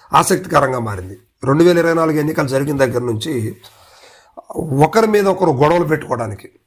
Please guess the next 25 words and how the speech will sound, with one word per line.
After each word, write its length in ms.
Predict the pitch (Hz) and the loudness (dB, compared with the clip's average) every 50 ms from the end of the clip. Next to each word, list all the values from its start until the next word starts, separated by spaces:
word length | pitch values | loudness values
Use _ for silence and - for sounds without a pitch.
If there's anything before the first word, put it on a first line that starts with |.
| _ 147 | _ -2
మొన్న 280 | 143 147 156 165 170 | 0 2 2 2 2
చూస్తే 680 | 175 160 170 180 175 - 185 180 160 139 139 147 151 - _ _ _ _ _ _ - | 0 2 2 0 0 0 0 0 0 0 -2 -4 -8 -12 _ _ _ _ _ _ 0
కావలి 720 | - 160 170 180 170 170 156 147 135 123 117 104 95 95 - _ _ _ _ _ _ _ _ _ _ _ _ - | 2 4 4 4 2 2 0 0 0 -2 -4 -6 -8 -12 -16 _ _ _ _ _ _ _ _ _ _ _ _ 0
ఎమ్మెల్యేని 480 | 139 139 151 156 156 156 156 147 143 139 | 2 4 4 4 4 4 2 0 0 0
కూడా, 520 | 143 147 151 160 165 147 127 123 131 - - _ _ _ _ _ _ _ _ _ _ _ - | 0 0 0 2 2 0 0 -2 -4 -8 -12 _ _ _ _ _ _ _ _ _ _ _ -16
ఆ, 400 | 262 - 117 110 107 107 104 101 95 - _ _ _ _ - | -12 -10 -8 -6 -6 -6 -6 -8 -10 -14 _ _ _ _ -14
స్థానికులు 420 | - - 131 135 135 131 123 120 120 | -2 2 2 2 2 0 -4 -6 -4
అయితే 120 | 117 120 | -2 -2
అదే 220 | 120 131 147 160 | 0 2 2 2
పార్టీకి 460 | 156 - - 143 135 - 131 110 - 131 | 4 2 0 0 -2 -4 -8 -10 -8 -6
చెందినటువంటి 460 | 120 120 117 107 - 113 107 104 110 | -6 -6 -6 -6 -8 -8 -10 -10 -10
వ్యక్తులు 460 | 104 104 101 101 - - 127 180 190 - _ _ _ _ _ _ _ _ _ _ - 127 | -8 -10 -10 -10 -10 -12 -12 -12 -14 -18 _ _ _ _ _ _ _ _ _ _ -6 -4
చేసుకున్నారనే 720 | 117 120 120 120 110 107 - 113 113 113 113 113 110 110 | -2 0 0 0 -2 -4 -6 -8 -8 -6 -6 -6 -6 -6
గొడవ 360 | 110 98 104 107 110 113 113 | -6 -6 -6 -6 -6 -6 -6
అనేది 220 | 113 110 113 117 113 - 135 | -6 -6 -8 -8 -6 -4 -2
చాలా 160 | 123 123 123 | 0 0 0
పెద్ద 260 | - 123 120 110 101 | -2 -4 -4 -6 -6
కావ్య 360 | 95 - - 120 113 110 104 | -8 -8 -6 -6 -4 -4 -6
కృష్ణారెడ్డి 420 | 104 107 101 - 104 98 90 87 90 | -10 -12 -12 -12 -10 -10 -10 -10 -12
పైన 180 | 95 95 113 151 208 - - _ _ _ - - - | -14 -16 -16 -16 -18 -20 -20 _ _ _ -12 -8 -6
గందరగోళ 300 | 139 135 131 131 123 117 | -6 -2 -2 0 0 -2
పరిస్థితి 360 | 101 - 104 92 - - - | -2 -4 -8 -10 -10 -12 -14
నెలకొంది. 580 | 87 87 82 85 - _ _ _ _ _ _ _ _ _ _ _ - - _ _ _ _ - 139 | -14 -14 -16 -18 -20 _ _ _ _ _ _ _ _ _ _ _ -20 -20 _ _ _ _ 0 4
దానికి 360 | 147 160 180 185 185 185 185 | 4 4 4 4 0 0 0
ముందు 680 | 175 175 180 185 175 180 180 156 139 143 156 165 - | 2 2 2 4 4 4 4 4 2 -2 -2 -4 -6